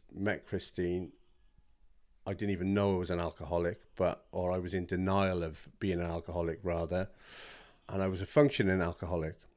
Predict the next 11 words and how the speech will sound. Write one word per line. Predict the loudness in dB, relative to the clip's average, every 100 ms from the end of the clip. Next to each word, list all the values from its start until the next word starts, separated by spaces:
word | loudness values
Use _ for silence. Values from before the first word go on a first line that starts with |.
| _ -20 _ _ _ -20 _ -20 -20 -14
So | -2 0
I | 2
would | 0
just | -4 0
binge | 2 4 2 -2
drink. | -4 -6 -8 _ _ -20 -20 -20 _ -4
And | -2 0 0 -2 -4 -8 -14 _ _ _ -20 _ -20 -20 _ _ _ _ _ -20 _ _ _ _ -6
this | -4 -2
was | 0
something | 4 2 4 4 6
that | 4 2